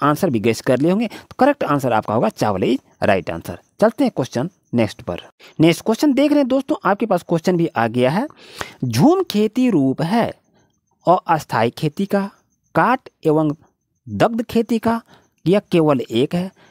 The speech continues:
या ऑप्शन नंबर फ़ोर है एक व दोनों। तो सही ऑप्शन को बताएं, सही ऑप्शन क्या होगा। तो वीडियो को रोककर आंसर बताएंगे। तो उम्मीद है आप आंसर भी बता दिए होंगे। करेक्ट आंसर आपका होगा एक व दो, यानी ऑप्शन नंबर वन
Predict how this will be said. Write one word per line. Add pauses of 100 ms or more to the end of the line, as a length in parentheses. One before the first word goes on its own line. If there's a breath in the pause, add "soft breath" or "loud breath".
(120 soft breath)
या (200)
ऑप्शन
नंबर
फ़ोर
है (120)
एक
व (200)
दोनों। (300 loud breath)
तो
सही
ऑप्शन
को
बताएं, (160)
सही
ऑप्शन (260)
क्या
होगा। (400 loud breath)
तो
वीडियो
को
रोककर
आंसर
बताएंगे। (400 loud breath)
तो
उम्मीद
है
आप (120)
आंसर
भी
बता
दिए
होंगे। (200 loud breath)
करेक्ट
आंसर
आपका
होगा (340 loud breath)
एक
व (520)
दो, (140)
यानी
ऑप्शन
नंबर
वन